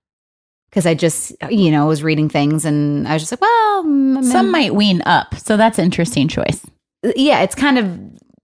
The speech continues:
Speaker 2: Right, right.
Speaker 1: whatever. So I decided to wean down and I would still have panic attacks. There were still things that, you know, Kat would know that I would have an anxiety attack over, whatever.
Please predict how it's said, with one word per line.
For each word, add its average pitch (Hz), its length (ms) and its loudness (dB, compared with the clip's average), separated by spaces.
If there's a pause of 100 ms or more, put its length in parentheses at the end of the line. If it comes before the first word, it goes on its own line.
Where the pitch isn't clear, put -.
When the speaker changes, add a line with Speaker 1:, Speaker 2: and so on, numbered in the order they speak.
(140)
Speaker 2:
Right, 165 220 2
right. 113 220 0
Speaker 1:
whatever. 175 520 -2 (580)
So 226 400 2
I 202 160 2
decided 214 360 2
to 190 120 2
wean 175 280 2
down 151 580 0
and 175 640 2 (280)
I 190 80 2
would 190 80 2
still 180 200 0
have 180 160 2
panic 156 260 0
attacks. 151 380 0
There 170 80 0
were 156 60 0
still 160 240 -2
things 156 460 0
that, 160 260 -2
you 156 100 -2
know, 151 200 -4 (180)
Kat 151 320 -4
would 160 120 -6
know 151 180 -2
that 151 100 -4
I 151 60 -2
would 151 100 -4
have 151 160 -4
an 147 100 -4
anxiety 147 380 -2
attack 147 260 -8
over, 151 400 -4
whatever. 160 460 -6